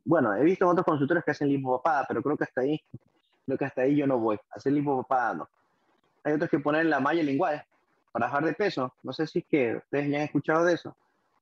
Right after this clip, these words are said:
Eso también hay, hay parte de la cirugía dental que también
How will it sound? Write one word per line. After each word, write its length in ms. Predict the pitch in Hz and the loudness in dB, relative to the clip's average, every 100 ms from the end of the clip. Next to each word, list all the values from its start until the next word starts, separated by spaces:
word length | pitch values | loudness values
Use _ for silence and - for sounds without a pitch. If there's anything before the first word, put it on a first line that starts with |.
| _ - | _ -12
Eso 200 | 127 143 | -6 -4
también 640 | 135 135 135 139 147 139 104 | 0 2 2 2 0 -2 -2
hay, 560 | 127 139 143 131 107 | 0 2 2 0 0
hay 560 | 117 123 131 123 113 104 - | -2 -2 -2 -4 -8 -12 -6
parte 280 | 127 127 147 | -4 -2 0
de 140 | 139 | 2
la 140 | 131 113 | 2 0
cirugía 440 | 113 113 135 143 | 0 2 0 0
dental 340 | 131 113 131 | -2 -2 -2
que 100 | 151 | -2
también 580 | - 101 110 139 185 - | -4 -2 -2 -2 -6 -8